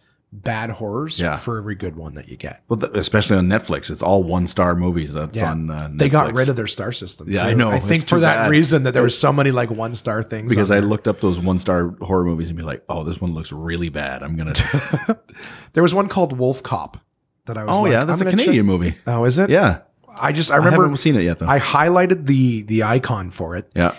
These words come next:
Speaker 1: And then the picture that showed up on the top banner was, was this werewolf
Speaker 2: Werewolf Cop?
Speaker 1: laying, laying on
Speaker 2: <laughs>
Speaker 1: his side doing a boudoir shoot.
Speaker 2: Oh,
Speaker 1: And
Speaker 2: so
Speaker 1: I
Speaker 2: it's
Speaker 1: was
Speaker 2: like a
Speaker 1: like,
Speaker 2: comedy horror movie.
Speaker 1: "It's not supposed to be."
Speaker 2: No?
Speaker 1: That's the thing. I'm like, "Why the fuck is that the promo shot? That
Speaker 2: Oh.
Speaker 1: just looks, why is he doing a photo <laughs> shoot?"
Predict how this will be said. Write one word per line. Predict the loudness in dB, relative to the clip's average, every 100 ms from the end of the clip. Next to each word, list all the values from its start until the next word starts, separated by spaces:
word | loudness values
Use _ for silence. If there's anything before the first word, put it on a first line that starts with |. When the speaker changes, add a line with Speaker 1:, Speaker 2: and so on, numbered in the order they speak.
| -4
Speaker 1:
And | -2
then | 0 0
the | -2 -4
picture | -4 -4 -2 0 0
that | 0
showed | 0 0
up | -2 -4
on |
the | -8
top | -4 -4 -4
banner | -6 -4 -4 -4
was, | -4 -4 -4 -8 -6
was | -6 -4 -6
this | -8 -8
werewolf | -4 -2 0 -2 -4 -8 -4
Speaker 2:
Werewolf | 2 2 4
Cop? | 4 4
Speaker 1:
laying, | 4 2 -4 -4
laying | -2 0
on | 2
Speaker 2:
<laughs> | 2
Speaker 1:
his | 2
side | 2 4 4 2
doing | 0 0
a |
boudoir | -2 -2 0 0 2 0
shoot. | -2 -4 -6
Speaker 2:
Oh, | -6 -6
Speaker 1:
And | 0
Speaker 2:
so |
Speaker 1:
I | 0
Speaker 2:
it's | 2
Speaker 1:
was | 0
Speaker 2:
like | 2 4
a |
Speaker 1:
like, |
Speaker 2:
comedy | 4 2 -2 -4
horror | -6 -6 -4 -6
movie. | -8 -4
Speaker 1:
"It's | -4 -2
not | -2 -2
supposed | -4 -4 -4 -4
to | -8
be." | -8 -6
Speaker 2:
No? | -2
Speaker 1:
That's | 2 2
the |
thing. | 2 2
I'm | 2
like, | -2 0
"Why | 2 4
the | 2
fuck | 0 -2 0
is | -2 -2
that | 0 0
the | -2
promo | -4 -2 0 0
shot? | -2 -2
That | 0
Speaker 2:
Oh. | 0
Speaker 1:
just | -2 -4
looks, | -6 -6 -10 -16 -20 -18
why | -4 0 0
is | -2
he | -6 -4
doing | -2 -2
a | -2
photo | -2 2 2 2
<laughs> |
shoot?" | 0 -4 -6 -18